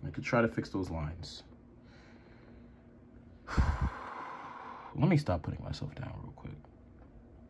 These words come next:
I keep doing that. That's a problem of mine. I should be proud of the fact that I even have the motivation to just draw every day, no matter how the day's going.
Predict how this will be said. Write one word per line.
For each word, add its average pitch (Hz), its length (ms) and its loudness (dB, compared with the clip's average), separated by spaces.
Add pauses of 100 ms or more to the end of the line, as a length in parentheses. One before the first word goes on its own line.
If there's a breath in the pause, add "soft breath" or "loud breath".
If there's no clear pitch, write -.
I 107 80 -2
keep 85 240 2
doing 78 240 -2
that. 92 120 -6
That's 104 160 -2
a 107 40 2
problem 85 440 0
of - 80 -12
mine. 87 240 -6 (920)
I 107 120 8
should 127 200 6
be 117 140 10
proud 92 380 8
of 85 100 0
the 82 80 0
fact 90 260 -2
that 82 80 -2
I 90 60 2
even 90 200 4
have 90 320 0
the 85 240 -2 (440 loud breath)
motivation 85 520 2
to 87 80 0
just 73 240 -4
draw 69 200 4
every 78 160 2
day, 73 300 0
no 92 80 2
matter 90 300 6
how 98 320 -2
the 82 80 0
day's 85 240 2
going. 85 380 -4